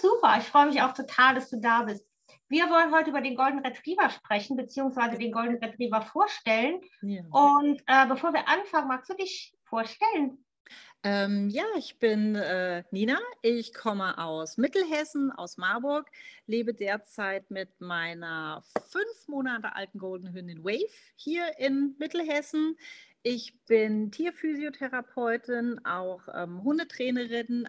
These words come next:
Speaker 2: arbeite allerdings überwiegend, ich sag jetzt mal, hundetrainingstechnisch in der Physiotherapie mit,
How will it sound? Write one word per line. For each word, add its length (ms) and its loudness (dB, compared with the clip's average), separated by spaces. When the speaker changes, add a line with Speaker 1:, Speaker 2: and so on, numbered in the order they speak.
Speaker 2:
arbeite 540 -4
allerdings 680 -8
überwiegend, 760 0
ich 140 -14
sag 120 -6
jetzt 140 -12
mal, 180 -10
hundetrainingstechnisch 1200 0
in 120 -10
der 120 -8
Physiotherapie 1300 -2
mit, 460 -6